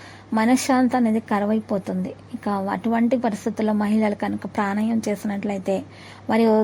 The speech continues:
దాన ధర్మాలు చేసినట్లయితే కనుక మనశ్శాంతి కలుగుతుంది. ఇక చక్కని మరి అదృష్టం అనేది కూడా కలిసి వస్తుంది రాశి వారికి. ఈరోజు ఈ రాశి వారైతే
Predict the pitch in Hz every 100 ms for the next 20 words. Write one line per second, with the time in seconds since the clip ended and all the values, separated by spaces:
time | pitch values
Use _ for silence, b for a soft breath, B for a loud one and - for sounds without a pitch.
0 | 208 208 214 233 233 233 226 214 208 190
1 | 214 185 202 190 190 190 190 190 208 -
2 | 220 214 208 185 185 190 180 190 - B
3 | B B - 220 240 - - 262 254 226
4 | 240 B B - 220 208 196 202 196 233
5 | - 247 220 214 214 220 277 - 214 202
6 | 262 233 - 214 196 185 185 190 202 180
7 | 180 - - B B B - 226 277 285
8 | 269 233 240 262 247 240 226 247